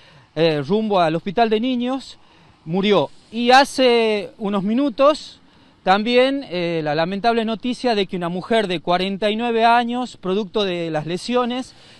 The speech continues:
que tenía, perdió la vida en el hospital Padilla. Tenemos que hablar de más de treinta heridos que fueron repartidos en los diferentes, en los diferentes hospitales, que hay dos hipótesis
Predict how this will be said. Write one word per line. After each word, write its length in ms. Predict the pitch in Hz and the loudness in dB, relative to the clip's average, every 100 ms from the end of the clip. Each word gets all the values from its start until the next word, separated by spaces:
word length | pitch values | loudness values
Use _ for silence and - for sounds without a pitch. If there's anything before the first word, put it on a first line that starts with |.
| - | -6
que 100 | 170 | -4
tenía, 540 | 190 190 233 240 269 - - _ - | -2 -4 -2 -2 -4 -8 -20 _ -6
perdió 260 | 185 220 | -2 0
la 140 | 208 185 | 2 0
vida 380 | 220 233 247 - | 2 4 2 2
en 160 | 170 | -2
el 100 | 165 | -2
hospital 480 | 165 190 160 202 202 | -2 -2 2 2 2
Padilla. 540 | 175 170 151 123 107 - | 0 0 -2 -4 -8 -10
Tenemos 240 | 240 240 - | -8 -6 0
que 100 | 208 | 0
hablar 280 | 226 262 | 4 2
de 120 | 233 208 | 2 2
más 260 | 226 220 | 2 0
de 140 | 202 180 | 0 -2
treinta 800 | - 220 240 277 - 269 285 - | -2 0 0 0 0 2 0 -2
heridos 760 | 190 240 196 143 127 - - - - | -2 0 0 -2 -6 -12 -20 -20 -12
que 80 | 151 | -8
fueron 300 | - 214 175 | -4 -4 -4
repartidos 800 | 175 180 180 220 220 233 - - - _ - - | -4 -4 -4 -4 -2 -2 -4 -16 -20 _ -20 -8
en 120 | 160 | -4
los 140 | 160 143 | -4 -4
diferentes, 1080 | 170 185 190 190 180 170 147 - - - _ _ _ _ _ 165 | -4 -4 -4 -4 -4 -2 -4 -8 -20 -20 _ _ _ _ _ -6
en 100 | 160 | -4
los 80 | |
diferentes 520 | 170 - 190 202 190 180 | -4 -4 -6 -4 -6 -6
hospitales, 800 | - 180 214 196 220 240 - - - - | -8 -4 2 2 2 0 -4 -20 -12 0
que 60 | |
hay 120 | 208 | 0
dos 260 | 196 269 - | 2 0 0
hipótesis 960 | 214 247 220 202 - 170 151 - - | -2 2 2 0 -4 -4 -4 -6 -20